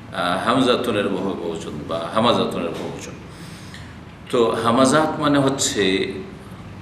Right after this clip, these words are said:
ওয়াসওয়াসা, ওয়াসাওয়িস, কুমন্ত্রণা, যে মন্দ কথাগুলি মনের মধ্যে আসে, মন্দ কথার উদ্রেক হয় মনে,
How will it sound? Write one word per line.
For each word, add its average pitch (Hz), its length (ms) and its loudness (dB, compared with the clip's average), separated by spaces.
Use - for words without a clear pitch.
ওয়াসওয়াসা, 98 480 0
ওয়াসাওয়িস, - 720 -2
কুমন্ত্রণা, 131 720 2
যে 113 460 4
মন্দ 143 400 4
কথাগুলি 110 840 0
মনের 113 260 0
মধ্যে 98 540 -2
আসে, 101 300 -2
মন্দ 147 420 4
কথার 131 380 4
উদ্রেক 131 480 4
হয় 98 220 0
মনে, - 300 -8